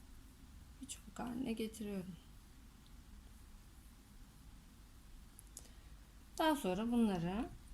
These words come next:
alacağız. Hepsini birbirine birleştireceğiz. Birleştirdiğimiz zaman bir sürü tel elde edeceğiz. Bu şekilde birleştirdikten sonra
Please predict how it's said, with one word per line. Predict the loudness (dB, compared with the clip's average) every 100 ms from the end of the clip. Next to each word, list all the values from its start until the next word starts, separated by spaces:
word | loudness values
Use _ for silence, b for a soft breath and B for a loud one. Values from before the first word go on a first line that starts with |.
| -12 -14 -4
alacağız. | 2 2 2 2 4 4 2 -2 0
Hepsini | 2 2 0 2 4 4
birbirine | 4 2 4 4 6 6 4 0 -10 -14 -6 0
birleştireceğiz. | 2 2 0 -2 -6 -6 -4 -4 -6 -10 B B B
Birleştirdiğimiz | 6 8 6 6 4 8 8 8 6
zaman | 2 4 4 4 0 -10 4
bir | 8
sürü | 8 6 2 6
tel | 6 6 2 -8 -12 -12 -10 0
elde | 2 4 4
edeceğiz. | 0 -2 -4 0 2 2 0 -4 -8 -10 -12 -12 -12 -10 -10 -4
Bu | -2
şekilde | 0 -2 -2 0
birleştirdikten | 2 2 2 0 -2 -2 -4 -2 0
sonra | 0 0 -2 0 2 0